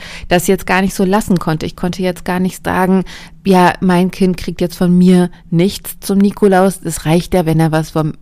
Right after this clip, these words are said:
Papa bekommt. Das kriege ich irgendwie nicht hin. Naja,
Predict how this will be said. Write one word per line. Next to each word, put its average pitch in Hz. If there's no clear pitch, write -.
Papa 196
bekommt. -
Das 165
kriege 190
ich -
irgendwie 180
nicht 175
hin. 220
Naja, 180